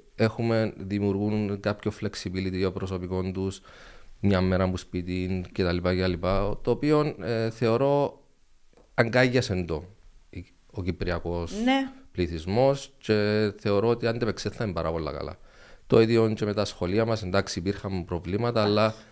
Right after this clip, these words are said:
Speaker 1: overall, ε,
Speaker 2: Κούτσα στραβά, περάσαμε.
Speaker 1: Ακριβώς,
Speaker 2: <laughs>
Speaker 1: ακριβώς. Ε,
Speaker 2: Μακάρι να ήταν
Speaker 1: το θέμα,
Speaker 2: καλύτερα,
Speaker 1: ε,
Speaker 2: αλλά
Speaker 1: ε, εν ήμαστον μόνοι μας. Ε,
Speaker 2: Όχι.
Speaker 1: τούτον ή-, ή-, ήταν παγκόσμιο
Speaker 2: Ισχύει.
Speaker 1: effect και
Speaker 2: Και
Speaker 1: πε-,
Speaker 2: κανένας δεν ήταν προετοιμασμένος
Speaker 1: Ακριβώς.
Speaker 2: για να αφήσει μια,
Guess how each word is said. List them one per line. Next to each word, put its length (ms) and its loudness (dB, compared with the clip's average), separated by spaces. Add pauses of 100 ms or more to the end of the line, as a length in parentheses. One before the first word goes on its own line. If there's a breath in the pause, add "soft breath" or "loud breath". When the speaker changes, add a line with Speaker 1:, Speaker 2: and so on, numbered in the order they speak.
(140 loud breath)
Speaker 1:
overall, 640 8 (200)
ε, 760 2 (180)
Speaker 2:
Κούτσα 220 -2
στραβά, 360 6
περάσαμε. 440 6 (120)
Speaker 1:
Ακριβώς, 720 8 (220)
Speaker 2:
<laughs> 160 4 (140)
Speaker 1:
ακριβώς. 480 0
Ε, 140 -6 (200 loud breath)
Speaker 2:
Μακάρι 360 8
να 100 8
ήταν 160 6
Speaker 1:
το 140 10
θέμα, 260 10
Speaker 2:
καλύτερα, 240 10
Speaker 1:
ε, 120 10
Speaker 2:
αλλά 160 12 (100)
Speaker 1:
ε, 80 6
εν 80 10
ήμαστον 420 6
μόνοι 260 2
μας. 240 -4
Ε, 420 4
Speaker 2:
Όχι. 200 8
Speaker 1:
τούτον 180 8
ή-, 440 2
ή-, 60 -2
ήταν 340 0
παγκόσμιο 680 6
Speaker 2:
Ισχύει. 80 4 (100)
Speaker 1:
effect 140 0
και 120 -2
Speaker 2:
Και 120 2
Speaker 1:
πε-, 80 4
Speaker 2:
κανένας 340 4
δεν 140 2
ήταν 140 0
προετοιμασμένος 840 0
Speaker 1:
Ακριβώς. 420 4
Speaker 2:
για 140 0
να 420 2
αφήσει 640 0
μια, 200 -2